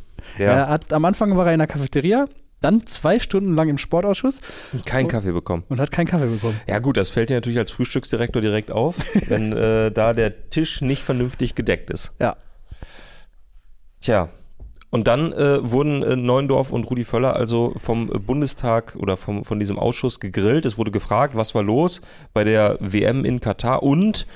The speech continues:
Speaker 2: werden wir Europameister? Auch, auch solche Fragen.
Speaker 1: Es wurden die wichtigen Themen
Speaker 2: Es wurden
Speaker 1: behandelt.
Speaker 2: die richtig wichtigen Themen be-, behandelt.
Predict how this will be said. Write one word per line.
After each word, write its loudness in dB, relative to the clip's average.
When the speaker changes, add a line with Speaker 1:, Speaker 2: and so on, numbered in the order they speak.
Speaker 2:
werden 2
wir 4
Europameister? 0
Auch, 0
auch 2
solche 0
Fragen. 2
Speaker 1:
Es 2
wurden 4
die 4
wichtigen 2
Themen 2
Speaker 2:
Es 0
wurden 4
Speaker 1:
behandelt. 4
Speaker 2:
die 4
richtig 0
wichtigen -4
Themen -2
be-, 0
behandelt. -2